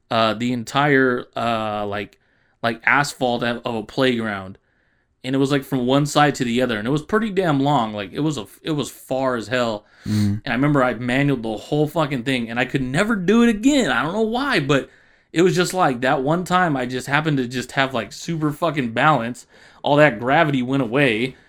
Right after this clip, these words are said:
Speaker 1: I mean, it's always gone away. Um, <laughs> but yeah, and, and I, I remember manualing, like, the whole fucking thing and just thinking, like, "Holy shit, that was pretty fucking crazy." <laughs> Like, but
Speaker 2: Man.
Speaker 1: yeah, that's jumping in.
Speaker 2: Did you ever, um, did you ever go to, like, a skate park or anything?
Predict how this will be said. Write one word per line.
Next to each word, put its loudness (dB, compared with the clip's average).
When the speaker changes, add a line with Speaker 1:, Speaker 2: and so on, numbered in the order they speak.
Speaker 1:
I -10
mean, -10
it's -14
always -6
gone -10
away. -12
Um, 4
<laughs> -10
but 8
yeah, 8
and, 4
and -2
I, -2
I 2
remember 4
manualing, 4
like, -2
the -6
whole 0
fucking -2
thing 0
and -4
just -8
thinking, -4
like, -8
"Holy -2
shit, 2
that -2
was -2
pretty -2
fucking -6
crazy." -6
<laughs> -10
Like, -4
but -4
Speaker 2:
Man. 4
Speaker 1:
yeah, 0
that's -10
jumping -16
in. -20
Speaker 2:
Did 2
you 8
ever, 2
um, 2
did 0
you 4
ever 2
go 4
to, 0
like, 0
a 0
skate -2
park -2
or 0
anything? 0